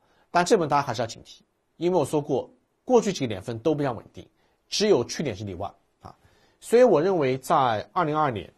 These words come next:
这边不可能再考，再只考六分啊。那么它主要向我们介绍了，是吧？呃，两类，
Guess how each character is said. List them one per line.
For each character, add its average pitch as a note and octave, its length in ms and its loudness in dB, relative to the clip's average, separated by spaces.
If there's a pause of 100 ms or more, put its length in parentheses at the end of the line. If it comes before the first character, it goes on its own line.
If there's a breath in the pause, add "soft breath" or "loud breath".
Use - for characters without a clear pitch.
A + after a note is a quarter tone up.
(140)
这 - 120 -12
边 C3 120 -4
不 F3+ 120 -4
可 C3 100 -6
能 F#2+ 120 -12
再 A2 140 -6
考， - 220 -20 (220)
再 A#2+ 120 -4
只 A2+ 140 -10
考 G2 120 -14
六 - 120 -18
分 - 160 -20 (320)
啊。 - 100 -20 (920 soft breath)
那 A3+ 120 2
么 A#3 60 2
它 A#3 180 2
主 E3+ 120 0
要 C3 80 4
向 C#3 140 -2
我 - 20 -2
们 B2+ 80 -8
介 C3+ 120 -2
绍 A#2 220 0
了， - 100 -12 (160)
是 - 40 -10
吧？ F2+ 240 -6 (400)
呃， A2 220 -2
两 A2 200 -6
类， D#3+ 220 -2